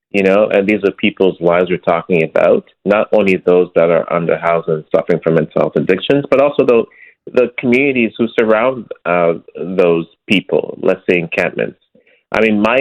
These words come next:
community, I have the largest encampment in the city right now in Allen Gardens, and I live close to Allen Gardens, and I have seen what happens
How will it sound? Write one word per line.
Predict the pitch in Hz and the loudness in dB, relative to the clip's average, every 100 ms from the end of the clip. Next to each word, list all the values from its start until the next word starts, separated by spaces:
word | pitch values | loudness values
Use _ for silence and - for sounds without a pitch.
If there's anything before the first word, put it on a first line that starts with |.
| 135 | -4
community, | 117 104 95 92 - | -4 -2 -2 -4 -2
I | 113 | -2
have | 120 | 0
the | |
largest | 104 104 104 | 2 0 -2
encampment | 95 - 98 92 98 | -14 -4 -4 -4 -12
in | |
the | 98 - | -10 -4
city | 143 101 | 0 2
right | 82 80 | 2 0
now | 80 78 | -6 -4
in | |
Allen | 80 85 92 98 | -4 -4 -2 0
Gardens, | 127 101 - _ _ _ _ _ _ | 0 -4 -14 _ _ _ _ _ _
and | 110 107 101 - | 0 0 -2 -2
I | 104 113 | 0 0
live | 110 143 - | 2 0 2
close | 95 - | -2 0
to | 78 | -2
Allen | 76 73 | -2 -6
Gardens, | - 71 69 - - - | -4 -4 -4 -8 -18 -2
and | 107 101 | 0 2
I | 101 95 - _ - | 2 -2 -6 _ -20
have | - 104 95 - _ - | -4 -2 -2 -8 _ 0
seen | 123 127 117 107 - | 0 2 0 -2 -4
what | - - 107 92 | -10 0 0 0
happens | 95 98 - 107 92 87 | -2 -6 -4 -2 -2 -2